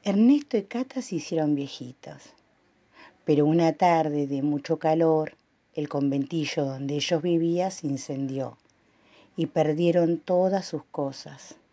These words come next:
Entonces sus hijos los rescataron y se los llevaron a vivir con ellos. Y vivieron muy felices todos juntos y se hicieron muy, muy viejitos.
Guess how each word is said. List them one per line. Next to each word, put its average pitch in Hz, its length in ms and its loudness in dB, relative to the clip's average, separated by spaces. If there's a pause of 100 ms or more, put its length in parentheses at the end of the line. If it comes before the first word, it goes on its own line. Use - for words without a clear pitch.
(760)
Entonces 151 600 0
sus - 280 -10
hijos 208 580 -2 (360)
los 127 240 -10
rescataron 190 1000 2
y 165 120 -6
se - 180 -8
los 139 240 -6
llevaron 151 400 2
a 143 80 -4
vivir 139 360 -6
con 143 220 -4
ellos. - 640 -8 (1200)
Y 165 180 0
vivieron 165 800 4
muy 196 460 2
felices 165 880 -6 (100)
todos 147 400 -2
juntos 123 960 -12 (140)
y 139 80 -10
se - 160 -8
hicieron 165 760 2
muy, 262 500 6
muy 175 420 0
viejitos. - 1000 -12